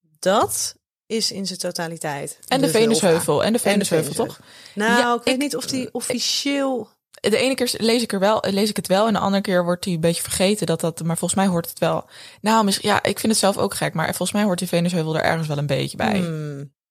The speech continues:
Speaker 2: Want dat is toch ook het deel waar ook haar groeit en wat er, wat uiteindelijk wel doorloopt in de labia, de, de schaamlippen.
Speaker 1: Laten we die nog even,
Speaker 2: Ik heb het echt
Speaker 1: ehm,
Speaker 2: gelezen net
Speaker 1: ja?
Speaker 2: in het boek De Cyclusstrategie. Ik ben er een aan het lezen en daar staat
Speaker 1: Ja.
Speaker 2: het wel in. Maar ik weet ook dat in andere boeken het weer niet staat.
Speaker 1: Ja,
Speaker 2: Dus
Speaker 1: en dat is zo lastig, hè? En
Speaker 2: Ja.
Speaker 1: dat is natuurlijk, misschien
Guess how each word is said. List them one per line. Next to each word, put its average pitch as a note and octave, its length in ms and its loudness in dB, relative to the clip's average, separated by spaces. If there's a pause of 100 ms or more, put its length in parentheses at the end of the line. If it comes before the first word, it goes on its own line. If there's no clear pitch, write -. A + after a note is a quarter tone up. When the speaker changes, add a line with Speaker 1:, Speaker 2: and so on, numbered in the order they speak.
(160)
Speaker 2:
Want F3+ 140 -2
dat A3+ 120 2
is A#3 100 4
toch G#3+ 160 0
ook G#3+ 120 4
het - 140 -2
deel E3 200 4
waar E3 140 4
ook E3+ 140 0
haar D#3 260 2
groeit E3 360 0
en E3+ 160 2
wat E3+ 140 2
er, - 140 0
wat D#3+ 240 0
uiteindelijk D#3+ 540 0
wel D3+ 100 4
doorloopt D#3+ 320 2
in D#3+ 320 0
de D3+ 140 0
labia, C#3+ 560 -2
de, C#3 140 -10 (120)
de - 120 -16
schaamlippen. D3 720 -2 (1400)
Speaker 1:
Laten A#3 580 2
we A3+ 140 -6 (120)
die E4+ 240 -2
nog C#4 180 -2
even, F#3+ 720 -2
Speaker 2:
Ik C4 100 0
heb C#4 120 4
het C4 120 2
echt - 100 2
Speaker 1:
ehm, - 80 -2
Speaker 2:
gelezen C4 320 4
net A3 80 4
Speaker 1:
ja? A#3+ 60 6
Speaker 2:
in C#4+ 60 6
het F3+ 100 4
boek G3 140 2
De E3+ 60 2
Cyclusstrategie. D#3+ 800 0
Ik - 140 -2
ben G3 120 2
er G3+ 60 2
een E3+ 60 2
aan F#3 80 2
het F3+ 100 2
lezen F#3+ 280 2
en G3+ 60 0
daar G3 80 0
staat F#3+ 140 0
Speaker 1:
Ja. F3+ 60 0
Speaker 2:
het G3 100 -2
wel C#3+ 240 4
in. C#3 200 -2
Maar D#3+ 200 2
ik F3+ 120 -4
weet F3 300 2
ook F3+ 80 -2
dat F3 140 0
in E3 80 0
andere E3 240 0
boeken D#3 200 -2
het D3 100 -2
weer D3 80 0
niet C#3 120 -4
staat. D3 340 -2
Speaker 1:
Ja, D3 60 -2
Speaker 2:
Dus D3 140 -2
Speaker 1:
en F#3 100 2
dat G3+ 140 2
is G#3 120 0
zo F3 120 -4
lastig, E3+ 360 -2
hè? D#3+ 80 -4
En E3+ 80 0
Speaker 2:
Ja. D#3 100 6
Speaker 1:
dat D3+ 100 4
is F3+ 60 -2
natuurlijk, F#3+ 320 -2
misschien G3+ 480 0